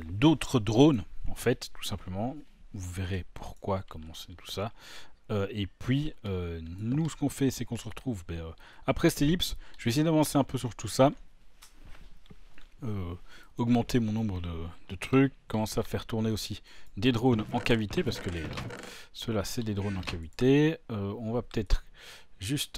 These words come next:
avant ça, regarder pour le craft de la tablette, qui,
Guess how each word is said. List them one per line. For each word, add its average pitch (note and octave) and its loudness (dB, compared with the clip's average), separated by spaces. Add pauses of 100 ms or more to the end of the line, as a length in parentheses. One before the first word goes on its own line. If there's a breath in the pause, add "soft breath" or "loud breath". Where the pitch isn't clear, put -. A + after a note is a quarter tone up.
avant A2+ -2
ça, D#3 2
regarder A#2 -4
pour G#2 -10
le G2+ -6
craft - -6 (3500)
de A2+ 2
la C3+ 8
tablette, - 6 (640 soft breath)
qui, - -10